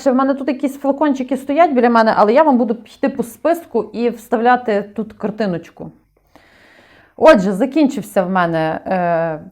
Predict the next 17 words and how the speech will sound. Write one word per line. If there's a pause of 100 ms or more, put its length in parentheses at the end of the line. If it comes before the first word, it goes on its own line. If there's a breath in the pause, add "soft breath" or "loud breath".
Сальвадор
Далі
оцелот,
який
парфумована
вода.
Е,
ф-,
я
нагадую,
все
далі
йде
від
Леванти
і
Семпли.